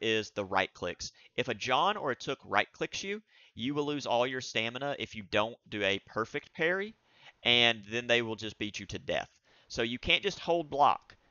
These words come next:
against a John or another Took if they're gonna right click you. You wanna time it so that you hit spacebar or you hit your block right as that attack's going to hit you, and then that will stagger them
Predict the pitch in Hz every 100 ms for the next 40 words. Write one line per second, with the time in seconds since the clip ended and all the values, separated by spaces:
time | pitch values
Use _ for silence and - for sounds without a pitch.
0 | _ 113 120 110 120 110 107 107 104 -
1 | 101 95 98 95 92 104 98 - - -
2 | 98 98 98 95 95 - 135 - 160 -
3 | - - 117 123 175 175 - - - 131
4 | 151 202 - - 123 117 127 127 135 -
5 | - - 127 143 - 151 160 160 156 -
6 | - - 117 117 113 107 143 - 120 98
7 | 98 120 165 - _ - _ 98 101 101
8 | 139 165 - 143 139 127 - 117 117 -
9 | - 113 110 95 110 - 170 196 208 _
10 | - - - 127 123 123 117 151 139 107
11 | 98 - 120 120 139 135 110 104 101